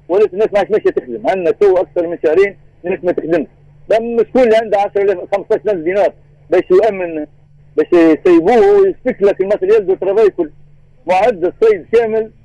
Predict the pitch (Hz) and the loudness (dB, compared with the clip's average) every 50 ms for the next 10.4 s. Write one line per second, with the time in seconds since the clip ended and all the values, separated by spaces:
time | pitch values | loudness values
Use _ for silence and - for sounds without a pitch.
0 | - - - 170 160 202 196 - 196 214 190 147 143 - 147 143 160 208 226 185 | -20 -10 -8 -4 -2 -2 -2 0 2 2 2 2 0 -4 -4 -2 -2 0 0 2
1 | 220 220 226 233 - - _ _ _ _ _ _ - 156 185 208 214 202 - - | 2 2 0 0 -4 -8 _ _ _ _ _ _ -2 -2 -2 -2 -2 -4 -2 0
2 | 226 220 202 - 214 214 214 220 214 - 202 202 190 - - - - _ _ _ | 0 0 0 0 -2 -4 -4 -4 -4 -2 -2 -2 -2 -2 -6 -10 -10 _ _ _
3 | _ _ - 214 202 208 208 196 175 208 196 185 226 202 175 196 196 190 180 - | _ _ -4 -2 -2 0 -2 -2 -2 -2 -2 0 0 0 0 0 0 -2 -4 -10
4 | _ _ _ _ - - 190 202 208 190 208 214 185 156 160 175 165 170 196 233 | _ _ _ _ -4 -2 0 0 2 2 2 4 4 4 2 2 2 2 2 2
5 | 226 190 - 196 185 185 180 165 214 214 196 175 165 160 - 151 160 165 156 160 | 2 0 -2 -4 -4 -4 0 0 2 0 0 0 -4 -6 -6 -6 -6 -6 -2 -2
6 | 202 196 170 147 160 156 147 143 165 190 196 180 170 160 160 160 151 165 160 156 | -2 -2 -2 -4 -6 -10 -4 -2 -2 0 0 -2 -2 -4 -4 -2 -4 -4 -4 -4
7 | 180 214 202 175 208 208 214 214 196 _ _ _ _ _ - 180 196 190 180 170 | -4 -4 0 2 2 2 2 0 -4 _ _ _ _ _ -12 -10 -8 -6 -6 -4
8 | - 202 190 175 - - 196 202 165 - 196 208 202 196 - - - - _ _ | -2 -2 -2 -2 -2 -4 -6 -4 0 0 2 2 2 0 -4 -10 -20 -20 _ _
9 | - - - - 180 285 269 196 180 - 208 202 175 151 160 156 208 196 190 185 | -2 0 0 2 0 0 0 -2 -2 0 0 -2 -2 -2 -4 -4 -4 -4 -4 -6
10 | 156 170 180 - - 208 202 196 170 | -8 -10 -8 -2 0 0 0 0 -2